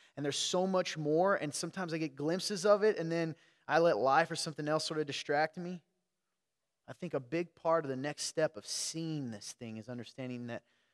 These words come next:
the fact that he calls himself our Father over and over and over and over and over and over and over again means something. It means something.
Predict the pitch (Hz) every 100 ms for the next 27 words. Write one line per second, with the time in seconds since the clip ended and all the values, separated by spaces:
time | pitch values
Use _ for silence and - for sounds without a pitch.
0 | _ _ - - 156 151 - 123 156 -
1 | 156 156 151 - 143 135 - 135 131 104
2 | 139 135 135 135 127 123 131 123 131 127
3 | 123 127 123 123 127 120 123 131 135 135
4 | 127 120 113 - 113 _ _ _ _ _
5 | _ _ _ _ _ _ _ _ _ _
6 | _ - 127 139 123 - -